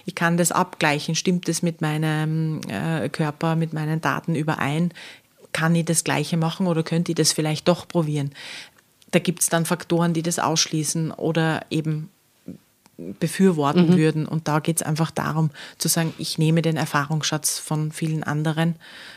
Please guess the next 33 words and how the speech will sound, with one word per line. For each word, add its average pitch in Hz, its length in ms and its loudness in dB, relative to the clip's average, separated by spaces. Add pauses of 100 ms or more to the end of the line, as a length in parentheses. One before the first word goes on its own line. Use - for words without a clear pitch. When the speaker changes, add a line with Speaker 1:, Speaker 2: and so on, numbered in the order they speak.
(100)
Speaker 1:
kann 156 220 0
darauf 151 300 0
zugreifen, 156 600 0
ohne 165 280 4
zu 165 160 0
wissen, 170 320 2
"Ah, 156 120 -2
das 156 200 0
ist - 160 -2
der 147 160 2
Hans 147 240 0
Moser 151 360 2
aus 147 380 -2
Speaker 2:
Mhm. 170 60 4
Speaker 1:
Hintertupfing", 175 640 6 (360)
sondern 165 580 2 (180)
das 160 300 -2
war 151 180 0
Speaker 2:
Das 165 180 4
ist 160 80 10
Speaker 1:
Person 170 180 8
Speaker 2:
ein 170 180 8
Mann, 151 240 8
Speaker 1:
X 175 100 8
Y 202 340 8
Speaker 2:
vielleicht 170 320 8
Speaker 1:
oder 151 60 2
Speaker 2:
maximal. 156 460 4 (340)
Speaker 1:
Ja, 185 260 4
Speaker 2:
Oder 139 260 6 (160)
auch 123 120 0
nicht. 151 160 6
Speaker 1:
genau, 139 320 4